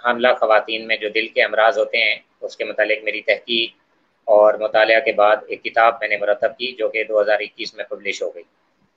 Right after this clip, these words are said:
तो अल्हम्दुलिल्लाह मेरा इसमें भी तजर्बा है और currently, अ, जो मैं यहाँ पे private practice अपनी शाम में बहावलपुर में कर रहा हूँ, तो उसमें अपने, अ, clinic पर ये भी लोगों को सहूलत मैसर है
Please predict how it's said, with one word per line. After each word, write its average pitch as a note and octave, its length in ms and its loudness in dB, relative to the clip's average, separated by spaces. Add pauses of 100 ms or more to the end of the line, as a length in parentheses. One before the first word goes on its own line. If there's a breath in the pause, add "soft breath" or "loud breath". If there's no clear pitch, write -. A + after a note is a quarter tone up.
(300)
तो G#2+ 300 8 (220)
अल्हम्दुलिल्लाह G#2+ 520 -2
मेरा G#2 220 0
इसमें G#2 360 -6
भी A2 80 -12
तजर्बा G#2+ 380 -2
है A2+ 280 -2 (480)
और G#2 260 4
currently, A2+ 640 -4
अ, G2+ 200 -2 (100)
जो G#2 60 -10
मैं G#2 220 -4 (560)
यहाँ G2+ 160 0
पे G#2 120 -4
private G#2+ 380 0
practice A2+ 400 -2
अपनी A2 340 -14
शाम G#2+ 300 -4
में G#2 160 -8
बहावलपुर G2+ 420 -2
में G2+ 100 -4
कर A#2 140 2
रहा A2+ 120 2
हूँ, - 120 -8 (580)
तो G#2+ 100 0
उसमें A2 360 0
अपने, A2 560 -4
अ, - 320 -16
clinic A2 360 0
पर G#2 200 -2
ये A2+ 100 -2
भी A2+ 320 -6 (100)
लोगों G#2 200 -6
को G#2 120 -2
सहूलत G#2 360 0
मैसर G#2 400 0
है G#2+ 260 0